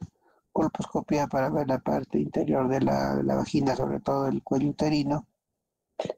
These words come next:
Y finalmente la fase latente donde no existen lesiones clínicas, lo que no significa que se haya curado, sino que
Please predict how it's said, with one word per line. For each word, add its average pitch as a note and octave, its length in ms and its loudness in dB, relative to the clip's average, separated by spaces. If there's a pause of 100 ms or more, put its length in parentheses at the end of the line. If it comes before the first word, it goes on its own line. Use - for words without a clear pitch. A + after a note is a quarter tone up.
(180)
Y - 100 2
finalmente D3 520 0
la C#3 120 0
fase C3+ 260 0
latente C3+ 440 0
donde B2+ 280 2
no B2+ 100 2
existen B2+ 400 0
lesiones C3 400 -2
clínicas, B2+ 580 -2 (460)
lo - 160 2
que - 140 0
no C#4+ 180 2
significa C3+ 560 -2
que - 160 -2
se B2+ 120 0
haya B2 220 2
curado, D#3 600 -2 (120)
sino B2 280 -2
que - 260 -20